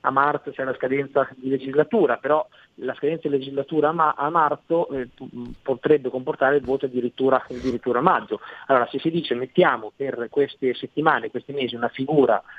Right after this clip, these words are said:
eh, che sia una figura che possa garantire queste scadenze", poi votiamo, non so, il, il due marzo, adesso dico una data, a inizio marzo, a fine febbraio, quello che è, dando una data precisa,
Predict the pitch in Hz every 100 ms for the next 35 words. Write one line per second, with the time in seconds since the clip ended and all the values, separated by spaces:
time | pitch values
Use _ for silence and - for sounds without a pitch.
0 | - - 131 123 120 113 120 - 151 127
1 | - 131 147 135 117 104 _ _ _ _
2 | - - - - 147 135 - 117 131 131
3 | 127 160 127 127 131 120 156 165 113 123
4 | 147 127 120 165 147 110 113 - - 117
5 | - 139 - 127 123 120 117 117 117 107
6 | 120 127 120 127 - 120 113 110 110 117
7 | 120 123 110 110 - - - 127 127 131
8 | 123 131 123 - 123 117 127 120 123 139
9 | 113 139 160 165 143 113 156 147 123 127
10 | 139 175 196 - 135 151 165